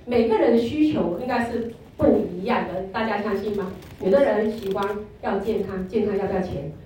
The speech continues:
需要钱，因为钱要进来，对不对？那有的人是为了漂亮，有的人是爱漂亮又要赚钱哈。好，那我们呢，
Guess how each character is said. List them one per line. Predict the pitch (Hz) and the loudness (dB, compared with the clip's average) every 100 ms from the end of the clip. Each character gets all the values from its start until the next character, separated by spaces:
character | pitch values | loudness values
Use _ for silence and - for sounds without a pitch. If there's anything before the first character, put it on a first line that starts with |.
| - | -16
需 | - 180 | -4 0
要 | 190 | 0
钱， | 160 160 151 | -2 -4 -4
因 | 233 | 0
为 | 226 - | 4 4
钱 | - 165 170 | 4 -2 -2
要 | 196 | -2
进 | 175 196 170 | -2 -4 -8
来， | 147 - | -8 0
对 | |
不 | 202 | 4
对？ | 208 185 | 4 4
那 | - | 4
有 | 190 | 4
的 | 202 | 6
人 | 208 | 4
是 | 208 - | 2 -2
为 | 247 | 0
了 | 233 | 0
漂 | - 240 | 4 4
亮， | 208 185 | 4 2
有 | 175 | 0
的 | |
人 | 185 | -2
是 | 185 - | -4 -8
爱 | 180 | -6
漂 | 185 220 196 | -4 0 2
亮 | 185 190 | 0 -2
又 | 185 | -4
要 | |
赚 | 165 - 156 | -2 -6 -6
钱 | - 151 160 | -8 -8 0
哈。 | 196 - - - | 0 0 -6 -4
好， | 190 - - - | 2 2 2 -2
那 | 330 330 | 4 6
我 | 202 | 6
们 | 233 | 4
呢， | 294 311 | 2 -2